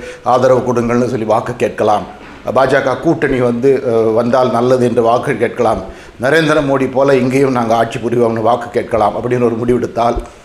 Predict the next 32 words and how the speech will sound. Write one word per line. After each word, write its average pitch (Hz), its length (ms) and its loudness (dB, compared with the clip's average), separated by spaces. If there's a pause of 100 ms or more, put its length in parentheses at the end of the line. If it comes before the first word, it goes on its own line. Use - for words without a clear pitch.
(420)
அஹ், 113 120 -4
முதல்வர் 196 500 2
வேட்பாளர் 139 640 2 (180)
முகம் 139 320 0
இன்றி 147 640 0
மக்கள் 120 280 -2
எப்படி 127 220 -2
வாக்கு-, 123 400 0
வாக்களிப்பார்கள் 113 720 -2 (400)
என்பதுதான் 131 600 2
இங்க 127 200 0
வந்து 127 180 0
அண்ணாமலையை 127 440 0
பொறுத்தவரை 113 380 -2
இப்பொழுது 110 300 -2
மிகப்பெரிய 123 440 -2
சவால் 117 340 2
என்பது 117 440 -2 (280)
முக்கியமான 123 420 -2
ஒன்று. 104 240 -6 (1120)
அஹ், 131 80 2
இதே, 175 440 4
அஹ், 123 400 2
இதே 143 280 2
லாஜிக் 135 440 2
படி 135 140 0
பார்த்தாக்கா 123 400 0
வந்து 123 280 0
கூட்டணிகள் 135 560 -2
தொடருமா, 117 500 2
இல்ல 113 160 0
பாஜக 120 680 0